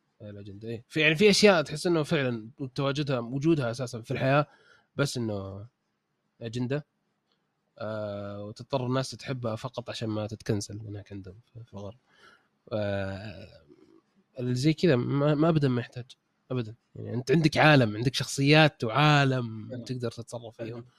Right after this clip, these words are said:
Speaker 1: آه، فليش تحشر الأشياء هذه؟ آه، طبعًا هم ما عليهم شرها. فهمت؟ يعني ت-، وش، يعني وش تقول، يعني وش تقول، وش تخلي، فهمت؟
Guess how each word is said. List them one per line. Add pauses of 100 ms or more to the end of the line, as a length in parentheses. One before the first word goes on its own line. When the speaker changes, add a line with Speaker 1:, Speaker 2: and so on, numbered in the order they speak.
(420)
Speaker 1:
آه،
فليش
تحشر
الأشياء
هذه؟ (520)
آه،
طبعًا
هم
ما
عليهم
شرها. (800)
فهمت؟
يعني
ت-،
وش،
يعني
وش
تقول،
يعني
وش
تقول،
وش
تخلي،
فهمت؟